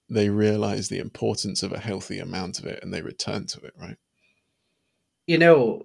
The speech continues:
Speaker 2: we, we were actually talking about something very similar on the last episode that we just did, um, with John Kennedy, who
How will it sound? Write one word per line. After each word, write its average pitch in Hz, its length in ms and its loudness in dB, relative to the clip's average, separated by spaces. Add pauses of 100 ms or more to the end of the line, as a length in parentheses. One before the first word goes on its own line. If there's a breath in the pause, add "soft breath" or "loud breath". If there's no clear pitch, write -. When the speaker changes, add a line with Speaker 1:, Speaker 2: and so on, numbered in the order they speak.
Speaker 2:
we, 147 420 -4
we 127 200 -2
were 202 300 -4
actually 123 360 0
talking 117 360 -2
about 92 220 -6
something 101 340 -10
very 104 300 -4
similar 175 640 -6
on 95 580 -12
the 98 80 -6
last 98 300 -4
episode 139 420 -2
that 76 100 -10
we 82 120 -12
just - 320 -12
did, - 260 -14 (480 loud breath)
um, 85 580 -10
with 101 160 -14
John 98 260 -4
Kennedy, 90 360 -8
who 87 580 -14